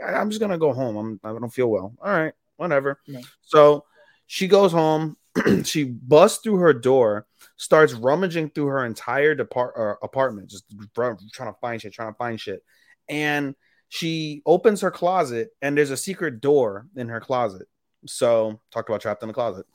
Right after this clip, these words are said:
Speaker 2: Yes.
Speaker 1: <laughs> So she opens the secret door, and there's a bunch of ninja tools, and there's the mask of the assassin and the robe of the assassin,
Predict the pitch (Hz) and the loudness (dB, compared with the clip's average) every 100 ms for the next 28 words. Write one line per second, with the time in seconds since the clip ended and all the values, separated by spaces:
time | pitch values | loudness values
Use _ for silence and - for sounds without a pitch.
0 | _ - _ 175 311 277 226 202 - - | _ -20 _ 0 2 2 0 -4 -10 -20
1 | - - - _ _ - - 185 170 165 | -20 -20 -20 _ _ -4 6 8 8 4
2 | 175 180 190 202 190 185 196 190 175 160 | 4 4 4 -2 -2 -8 -8 -6 -6 -2
3 | 185 143 143 - _ _ _ _ _ - | -2 -2 -6 -12 _ _ _ _ _ -10
4 | 143 139 139 131 147 160 135 131 160 156 | -4 -2 -2 -2 -6 -6 -8 -6 -6 -8
5 | 151 190 175 170 170 - _ _ _ 123 | -10 -8 -6 -6 -10 -16 _ _ _ -8
6 | 123 120 110 104 107 135 143 147 - - | -4 -4 -4 -8 -4 -4 -4 -8 -12 -18
7 | - 120 117 - 135 127 - 143 139 113 | -18 -12 -10 -8 -4 -6 -6 -8 -8 -10
8 | 110 104 120 151 143 120 117 101 113 104 | -10 -4 0 0 -2 -6 -10 -8 -8 -10
9 | - 101 95 | -12 -16 -16